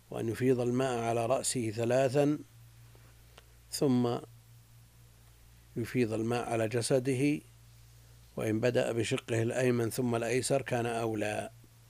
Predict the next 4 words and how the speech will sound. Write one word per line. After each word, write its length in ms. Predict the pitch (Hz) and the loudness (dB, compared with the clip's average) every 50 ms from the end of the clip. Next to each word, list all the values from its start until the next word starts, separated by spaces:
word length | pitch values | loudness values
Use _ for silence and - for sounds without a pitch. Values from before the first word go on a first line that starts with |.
| - - - - - - - - - - - - - - - - - - - - - - - - - - - - - - - - - - - - - - - - - - - - - - - - - - - - - - - - - - - - - - - - - - - | -20 -20 -20 -20 -20 -20 -20 -20 -20 -20 -20 -20 -20 -20 -20 -20 -20 -20 -20 -20 -20 -20 -20 -20 -20 -20 -20 -20 -20 -20 -20 -20 -20 -20 -20 -20 -20 -20 -20 -20 -20 -20 -20 -20 -20 -20 -20 -20 -20 -20 -20 -20 -20 -20 -20 -20 -20 -20 -20 -20 -20 -20 -20 -20 -20 -8 -4
ومع 1120 | - 135 131 131 131 131 131 131 131 - - - - - - - - 135 147 139 - 131 | 2 4 4 6 6 4 4 2 0 -4 -10 -20 -20 -20 -20 -8 -2 0 0 2 2 2
ذلك 640 | 131 113 117 117 127 135 156 156 - - - - - - - - - - - - - - - - - - - - - - - - - - - - - - - - | 2 4 4 4 4 4 2 0 0 -4 -12 -16 -18 -20 -20 -20 -20 -20 -20 -20 -20 -20 -20 -20 -20 -20 -20 -20 -20 -20 -20 -20 -20 -20 -20 -20 -20 -20 -10 -2
يمر 460 | - 139 135 151 160 143 120 117 - - - - - - - - - - - - - - - - - - - - - - - - | 0 2 4 4 4 2 0 -4 -12 -16 -20 -20 -20 -20 -20 -20 -20 -20 -20 -20 -20 -20 -20 -20 -20 -20 -20 -20 -20 -16 -2 2
يده 540 | 135 123 120 127 117 107 104 120 117 117 | 2 2 4 2 0 0 0 -2 -4 -4